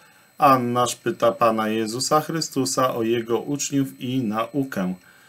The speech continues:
Najwyraźniej arcykapłan taką metodą próbuje doszukać się w wypowiedziach Pana Jezusa Chrystusa powodu do oskarżenia.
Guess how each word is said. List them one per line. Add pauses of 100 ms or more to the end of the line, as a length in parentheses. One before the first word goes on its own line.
(200)
Najwyraźniej
arcykapłan
taką
metodą
próbuje
doszukać
się
w
wypowiedziach
Pana
Jezusa
Chrystusa (480)
powodu
do
oskarżenia.